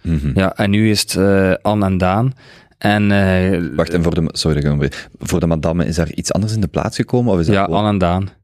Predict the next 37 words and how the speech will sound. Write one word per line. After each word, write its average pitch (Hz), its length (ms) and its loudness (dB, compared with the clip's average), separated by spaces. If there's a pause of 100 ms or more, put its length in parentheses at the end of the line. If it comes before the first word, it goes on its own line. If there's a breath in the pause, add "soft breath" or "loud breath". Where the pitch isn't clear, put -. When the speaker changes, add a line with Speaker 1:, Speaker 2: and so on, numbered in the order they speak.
(140)
Speaker 1:
Anne 80 180 0
en 73 80 0
Daan. 69 300 -2
Speaker 2:
Ja, 92 240 0 (200)
ja, 92 160 0
die 101 100 -4
zijn 104 120 2
in 101 60 2
de 95 60 -2
plaats 101 260 0
gekomen 120 500 0
en, 98 320 2
ehm, 95 640 2 (1080 loud breath)
ja, - 200 2
ik 98 360 -6
heb 95 100 -2
zeer 104 220 -2
veel 98 120 -4
gehad 95 220 -2
aan 98 100 2
de 101 60 2
madammen, 87 440 0
hè. 87 80 0
Er 92 60 -2 (280 loud breath)
waren 107 240 0
ook 92 120 -4
drie - 260 -6
topmadammen. 101 640 -2 (360 loud breath)
Ik 117 140 0
denk - 20 2 (100)
dat 120 40 2
ik 135 80 -2
misschien - 300 -2
iets - 220 -2 (120)
minder 127 520 2
ruimte 143 400 2
had 123 640 0